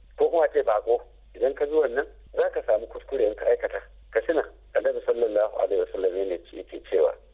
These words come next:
"Man kana yu'minu billahi wal yawmil akhir, falyukrim dayfahu." Ka girmama baƙonka. Ɗaya hadisin kuma ya cewa, "Yu'minu billahi wal yawmil akhir, falyaqul khairan aw liyasmut." Ka faɗi alheri ko ka ja bakin ka.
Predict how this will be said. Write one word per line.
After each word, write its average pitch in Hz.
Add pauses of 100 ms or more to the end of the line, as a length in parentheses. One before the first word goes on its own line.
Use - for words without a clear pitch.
(220)
"Man 113
kana 120
yu'minu 98
billahi 92
wal 82
yawmil 82
akhir, 85 (300)
falyukrim 107 (480)
dayfahu." 90 (220)
Ka 82
girmama 92
baƙonka. 76 (400)
Ɗaya 165
hadisin 160
kuma 147
ya 139
cewa, 143 (640)
"Yu'minu 139
billahi 123
wal 113
yawmil 123
akhir, 135 (140)
falyaqul 117
khairan 151 (160)
aw 117
liyasmut." -
Ka -
faɗi -
alheri 117
ko -
ka -
ja 90
bakin 76
ka. -